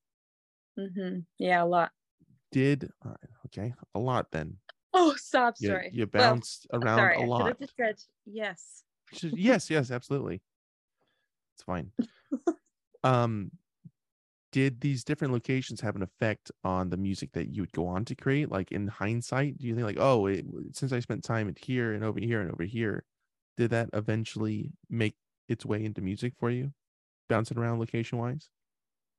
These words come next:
Speaker 1: I mean, I think, of course, in a way, like, uh, you know, like, whatever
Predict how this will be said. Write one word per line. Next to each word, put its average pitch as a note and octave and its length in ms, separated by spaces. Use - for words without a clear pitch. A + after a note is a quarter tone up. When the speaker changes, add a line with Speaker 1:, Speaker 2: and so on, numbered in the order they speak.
Speaker 1:
I D#4+ 100
mean, E4 200
I D#4+ 120
think, D#4 440
of A#3+ 220
course, B3 460
in G3 100
a F3 60
way, F3+ 480
like, E3+ 260
uh, F3 460
you G#3+ 80
know, F#3 140
like, F3+ 180
whatever F#3+ 400